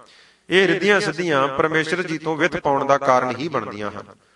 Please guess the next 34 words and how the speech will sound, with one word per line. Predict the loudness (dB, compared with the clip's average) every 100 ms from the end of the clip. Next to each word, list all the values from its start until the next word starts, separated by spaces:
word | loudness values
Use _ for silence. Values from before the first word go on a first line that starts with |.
| _ _ -2
ਨਾਮ | 4 6 4 4
ਦਾ | 2
ਟਿਕਾਓ | 2 2 2 2
ਹਿਰਦੇ | -2 -2 -2
ਵਿੱਚ | -2 -4
ਨਹੀਂ | -4
ਹੁੰਦਾ | -4 -2 0 0 -2
ਅਤੇ | -6
ਨਾ | 0 2 2
ਹੀ | 0
ਮਨ | -2 -2 -2 -4
ਨਿਰਮਲ | -4 -4 -4
ਹੁੰਦਾ | -8 -8 -6 -6
ਹੈ। | -8 -18 _ _ _ _ _ _ -2
ਮਨ | 6 6 6 2
ਪਵਿੱਤਰ | 0 -2 2 4 4 2
ਕੇਵਲ | 2 2 2
ਤੇ | 2 -2
ਕੇਵਲ | 0 -2 -2
ਗੁਰੂ | -2 -2 -2
ਦੀ | -4
ਸੇਵਾ | -4 2 4
ਕਰਕੇ | 4 2 0 -4
ਹੀ | -6
ਹੁੰਦਾ | -8 -8 -10
ਹੈ। | -10 -14 -4
ਗੁਰੂ | -2 0
ਦੀ | -2
ਸੇਵਾ | 0 6 6
ਕੀ | 4 0
ਹੈ? | -2 -2 -8 -14 _ _ _ -6
ਗੁਰ | 0 0 0
ਕੀ | -2
ਸੇਵਾ | 0 0 6 6 6 2 -6